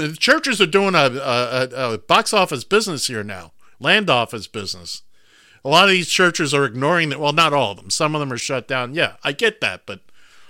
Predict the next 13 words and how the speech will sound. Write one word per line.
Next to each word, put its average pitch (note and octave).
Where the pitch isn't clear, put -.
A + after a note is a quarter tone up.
again, D#3+
you've C#3+
got, D3+
<laughs> -
here, D#3+
let's G#3+
go A#3+
with G3
the D#3+
Catholic D#3+
Church -
here D#3+
in B2